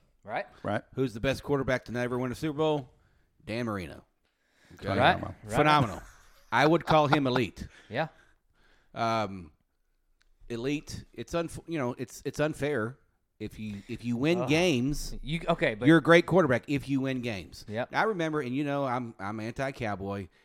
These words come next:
Speaker 3: A couple years back, Tony Romo, um, Peyton Manning, and the Broncos came to town.
Speaker 1: Yep.
Speaker 3: And the Broncos won, like, fifty-five to forty-nine.
Speaker 1: Yeah.
Speaker 3: Sick. And the media was all over Romo.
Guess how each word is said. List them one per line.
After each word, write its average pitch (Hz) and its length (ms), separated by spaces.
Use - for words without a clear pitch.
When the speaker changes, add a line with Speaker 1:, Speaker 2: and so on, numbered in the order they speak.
Speaker 3:
A 90 60
couple - 300
years 147 260
back, 110 480
Tony 123 220
Romo, 120 600
um, 95 540
Peyton 147 260
Manning, 143 300
and 143 80
the 165 60
Broncos 185 560
came 110 260
to 127 60
town. 139 500
Speaker 1:
Yep. 110 220
Speaker 3:
And 113 240
the 110 60
Broncos 143 500
won, 135 320
like, 107 220
fifty-five 139 840
to 101 100
forty-nine. 98 720
Speaker 1:
Yeah. 101 300
Speaker 3:
Sick. - 640
And 135 360
the 117 40
media 127 680
was 101 260
all 147 420
over 139 240
Romo. 107 600